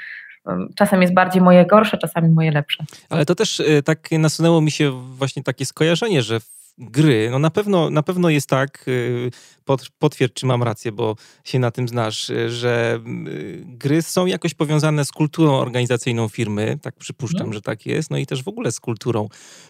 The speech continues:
Speaker 2: e, danego kraju na przykład. No tak jak
Speaker 1: Mhm.
Speaker 2: powiedziałaś, Moje Lepsze jest w Stanach, a tutaj mamy Moje Gorsze, ze względu też na pewną świadomość,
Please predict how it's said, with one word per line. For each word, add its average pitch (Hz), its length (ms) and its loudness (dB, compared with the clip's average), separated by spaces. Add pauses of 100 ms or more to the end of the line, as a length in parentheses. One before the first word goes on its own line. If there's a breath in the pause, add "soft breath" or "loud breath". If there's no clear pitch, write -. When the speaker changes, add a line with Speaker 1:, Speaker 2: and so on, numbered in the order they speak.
(160)
Speaker 2:
e, 113 320 -8 (760)
danego 127 520 -4
kraju 160 340 0
na 104 100 -4
przykład. - 420 -16 (520)
No 117 80 -6
tak 170 100 2
jak 151 80 2
Speaker 1:
Mhm. 269 40 2
Speaker 2:
powiedziałaś, 156 440 2
Moje 127 180 0
Lepsze 123 280 -2
jest 117 140 -8
w - 60 -16
Stanach, 135 380 -4
a 135 80 -4
tutaj 143 420 -4
mamy 143 280 -2
Moje 143 260 0
Gorsze, 139 420 4
ze 107 80 -16
względu 120 340 -6
też 110 200 -6
na 123 100 -6
pewną 120 300 -6
świadomość, 120 640 -2